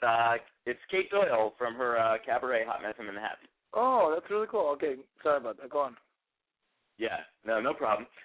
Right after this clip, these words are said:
Speaker 1: Um, I was actually gonna ask if you recognize the voice, so shout out to Doyle. Um, what, uh, uh, Ignacio, what do you think about Justin Bieber? Hot or hot mess?
Speaker 2: <laughs>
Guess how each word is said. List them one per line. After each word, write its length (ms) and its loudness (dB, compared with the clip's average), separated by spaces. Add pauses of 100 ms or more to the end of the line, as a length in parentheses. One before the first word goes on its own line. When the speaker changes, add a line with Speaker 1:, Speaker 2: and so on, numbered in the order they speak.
(180)
Speaker 1:
Um, 240 2
I 80 -6
was 100 -2
actually 220 -4
gonna 140 -2
ask 240 0
if 100 -12
you 60 0
recognize 400 -4
the 80 -18
voice, 260 -2
so 160 -2 (400)
shout 140 4
out 140 4
to 120 -14
Doyle. 220 6 (380)
Um, 340 4 (140)
what, 280 0
uh, 300 4 (420)
uh, 240 4 (580)
Ignacio, 560 0
what 160 2
do 60 -8
you 140 -4 (100)
think 300 -2 (280)
about 260 2 (120)
Justin 480 -4
Bieber? 300 -2 (100)
Hot 240 0
or 180 -2
hot 220 -6
mess? 160 -6 (560)
Speaker 2:
<laughs> 300 2